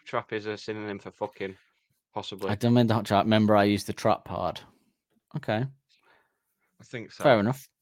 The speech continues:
Speaker 2: Or maybe that's, like, making it, like, fucking up 'cause he's made the hot chart. But remember, I used to trap hard. Like, I used to fuck
Speaker 1: Yeah.
Speaker 2: things up. I don't know.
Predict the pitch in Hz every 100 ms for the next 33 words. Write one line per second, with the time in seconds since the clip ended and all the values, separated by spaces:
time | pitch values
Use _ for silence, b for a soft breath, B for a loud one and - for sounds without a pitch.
0 | _ _ 127 127 131 131 123 110 127 113
1 | 117 113 - 107 104 107 101 - 113 -
2 | 113 - 98 98 101 101 98 101 107 -
3 | 95 92 - 101 98 101 101 95 95 -
4 | - 104 - 90 87 - - 82 - -
5 | _ b b b 101 90 - - 139 139
6 | 92 101 95 92 101 85